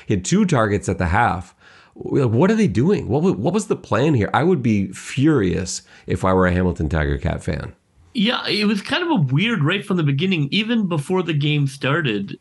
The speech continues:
Speaker 2: Um, you know, when the teams are usually in the <laughs> locker room, Hamilton was still, like, running twelves on the field, uh, you know, which is something I have recognized from my time <laughs> where,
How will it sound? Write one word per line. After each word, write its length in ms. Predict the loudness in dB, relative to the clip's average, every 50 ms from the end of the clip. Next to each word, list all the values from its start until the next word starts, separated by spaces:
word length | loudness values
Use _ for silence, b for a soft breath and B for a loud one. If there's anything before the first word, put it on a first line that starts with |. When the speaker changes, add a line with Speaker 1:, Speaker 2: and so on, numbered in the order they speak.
| _ _
Speaker 2:
Um, 760 | -4 -2 0 0 0 0 0 0 0 0 -2 -2 -4 -8 -14 _ _ _ _ _ _ _ _
you 80 | -2 -2
know, 80 | 0
when 100 | 0 0
the 80 | -2 -4
teams 320 | -4 -4 -2 -2 -2 0
are 60 | 0 0
usually 340 | 0 -2 -2 -2 -2 -2
in 80 | -2 -2
the 60 | -2
<laughs> 0 |
locker 420 | -2 -2 -2 -4 -6 -6 -4 -4 -2
room, 160 | -4 -4 -6 -6
Hamilton 500 | -6 -6 -6 -8 -10 -6 -4 -2 -2 0
was 180 | -2 -2 -4
still, 220 | -6 -4 -4 -4 -2
like, 380 | -2 -2 -2 -2 -2 -4 -8 B B B B B B -4
running 460 | -2 -2 0 0 2 0 0 0 -2
twelves 540 | -4 -4 -2 -2 0 0 -2 -2 -4 -4 -4
on 160 | -2 -2 -2
the 100 | -4 -4
field, 480 | -4 -4 -4 -2 -2 -4 -6 -6 -10 -18 _ _ _ -6
uh, 200 | -4 -4 -2 -2
you 140 | -2 -2 0
know, 180 | 0 0 0 0
which 280 | -2 -2 -4 -4 -4
is 160 | -4 -4 -4
something 380 | -4 -4 -6 -4 -4 -4 -4 -2
I 200 | -2 0 0 0
have 200 | 0 0 -2 -2
recognized 720 | -2 -4 -4 -4 -4 -2 0 0 0 0 -2 -2 -4 -6
from 280 | -6 -4 -2 -2 -4 -4 B B B B B B B _ _ _
my 180 | -6 -4 -4 -6
time 400 | -4 -4 -4 -2 -2 -2 -2 -2
<laughs> 60 | -2
where, 580 | -2 -2 -4 -4 -6 -4 -6 -6 -6 -6 -10